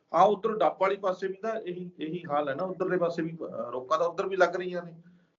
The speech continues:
ਲੇਕਿਨ ਹਰਿਆਣਾ ਮੇਨ ਰੱਖਿਆ ਗਿਆ ਕਿ ਹਰਿਆਣਾ ਦੇ ਸਿਰ ਤੇ ਖੇਡਿਆ ਜਾ ਰਿਹਾ ਕਿ ਇਹਨਾਂ ਨੂੰ ਲੰਘਣ ਹੀ ਨਾ ਦਿਓ। ਸਖਤੀ ਜਿੰਨੀ ਮਰਜ਼ੀ ਇੱਥੋਂ ਕਰੋ, ਡਾਂਗਾ ਇੱਥੋਂ ਵ-, ਵਰਾਓ ਇੱਥੋਂ,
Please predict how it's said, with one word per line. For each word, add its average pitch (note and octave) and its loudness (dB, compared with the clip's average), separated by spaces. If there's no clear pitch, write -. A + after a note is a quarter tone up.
ਲੇਕਿਨ D3+ 6
ਹਰਿਆਣਾ D3 2
ਮੇਨ D#3 -2
ਰੱਖਿਆ D#3 -2
ਗਿਆ F3+ 0
ਕਿ F3+ -4
ਹਰਿਆਣਾ C#3+ 0
ਦੇ E3+ -4
ਸਿਰ E3 -6
ਤੇ E3 -12
ਖੇਡਿਆ E3 -2
ਜਾ A#2+ -2
ਰਿਹਾ D#3 0
ਕਿ E3 -14
ਇਹਨਾਂ E3 -10
ਨੂੰ F3 -14
ਲੰਘਣ D#3 -2
ਹੀ G3+ 2
ਨਾ G3 2
ਦਿਓ। C3+ -2
ਸਖਤੀ - -8
ਜਿੰਨੀ D3+ -6
ਮਰਜ਼ੀ D#3 2
ਇੱਥੋਂ D#3+ -6
ਕਰੋ, D3 -2
ਡਾਂਗਾ B2+ 4
ਇੱਥੋਂ D3+ -4
ਵ-, A#2+ -8
ਵਰਾਓ C3+ 6
ਇੱਥੋਂ, E3 -4